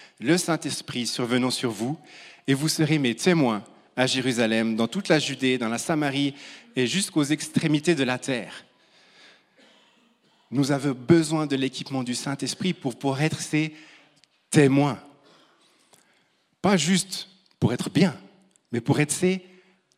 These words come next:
témoins. C'est quoi un témoin ? Ah oui, c'est, c'est déjà écrit là-haut, vous avez certainement déjà tous lu.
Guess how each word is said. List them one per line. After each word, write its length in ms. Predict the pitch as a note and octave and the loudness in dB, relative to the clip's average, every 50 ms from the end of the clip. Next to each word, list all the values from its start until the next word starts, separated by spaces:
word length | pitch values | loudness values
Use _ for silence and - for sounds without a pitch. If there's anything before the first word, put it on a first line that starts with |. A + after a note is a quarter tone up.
| _ _ _ _ | _ _ _ _
témoins. 480 | - C#3 C3 C3 C#3 D3+ D3+ B2 F#2+ - - - _ _ _ _ _ _ _ _ _ _ _ _ _ _ - | 0 2 2 4 4 2 2 0 -2 -8 -16 -20 _ _ _ _ _ _ _ _ _ _ _ _ _ _ -8
C'est 160 | - - E3+ | -4 -2 2
quoi 140 | - F#3 E3 | 4 6 6
un 60 | C#3 | 6
témoin ? 380 | - - B2+ A#2 G#2+ F#2 D#2+ D#2+ - - _ _ _ _ _ _ _ _ _ _ _ | 4 2 2 2 2 0 -2 -6 -14 -20 _ _ _ _ _ _ _ _ _ _ _
Ah 60 | - | -6
oui, 80 | G#2+ F#2+ | -6 -6
c'est, 180 | - - A2+ G#2+ | -6 -6 -8 -8
c'est 160 | - - F#2+ | -8 -6 -4
déjà 240 | G#2 A2+ G2+ A#2 A#2 | -2 -2 -2 -2 -2
écrit 220 | A#2+ - - C3 | -4 -4 -4 -2
là-haut, 200 | A#2+ A#2 A2+ G#2+ | 0 0 0 0
vous 120 | F#2+ G2 | -2 -2
avez 120 | G2+ F#2+ F#2+ | -4 -4 -4
certainement 360 | F#2 B2 A2 - A#2 A2+ A2+ | -4 -4 -2 0 0 0 0
déjà 140 | G#2 A2 G#2 | -2 -4 -4
tous 220 | - B2 A2 - | -4 -6 -6 -4
lu. 140 | - A2 G2 | -2 -2 -2